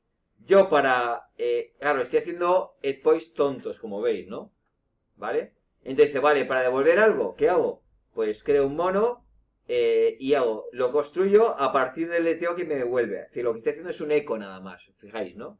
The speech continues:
Lo que me dio un D T O y lo escupo, un eco. ¿Vale? ¿Cómo lo escupo? Con un mono. Entonces, ¿esto qué es? Una respuesta asíncrona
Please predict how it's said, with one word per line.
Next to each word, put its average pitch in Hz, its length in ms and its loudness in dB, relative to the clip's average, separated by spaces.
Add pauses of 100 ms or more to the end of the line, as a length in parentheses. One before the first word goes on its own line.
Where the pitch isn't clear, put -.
(140)
Lo 110 120 -12
que 113 240 -8
me 117 200 -8
dio 135 160 -2
un 165 60 -4
D 165 120 2
T 175 120 -2
O 226 200 0
y 131 80 -12
lo 113 80 -2
escupo, - 420 -10 (140)
un 120 100 -16
eco. - 260 -14 (880)
¿Vale? 156 360 -8 (520)
¿Cómo 165 220 2
lo 196 80 2
escupo? 190 480 2
Con 127 160 -4
un 135 100 -4
mono. 101 300 -12 (460)
Entonces, - 280 -16
¿esto 131 220 -4
qué 139 220 4
es? - 200 -14 (720)
Una 147 200 -4
respuesta 147 540 -4
asíncrona 185 880 -8